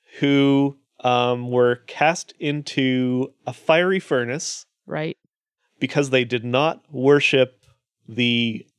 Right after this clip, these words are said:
Speaker 1: golden idol that the emperor had made,
Speaker 2: Ah.
Speaker 1: that the king had made of himself, that everyone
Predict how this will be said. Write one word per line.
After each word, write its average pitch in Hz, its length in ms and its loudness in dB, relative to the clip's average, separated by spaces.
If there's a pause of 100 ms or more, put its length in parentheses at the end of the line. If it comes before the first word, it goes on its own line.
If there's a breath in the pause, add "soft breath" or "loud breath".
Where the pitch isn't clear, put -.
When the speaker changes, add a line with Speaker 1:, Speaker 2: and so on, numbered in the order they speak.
(140)
Speaker 1:
golden 147 340 2
idol 117 480 0
that 113 160 -4
the 123 160 -6
emperor 123 640 0 (320)
had 117 180 0
made, 101 460 -6 (200)
Speaker 2:
Ah. 151 400 -4
Speaker 1:
that 120 140 0
the 123 80 -8
king 156 240 -4
had 127 120 -8
made 110 220 -4
of 123 200 -2
himself, 117 640 -4
that 117 200 -2
everyone 127 600 0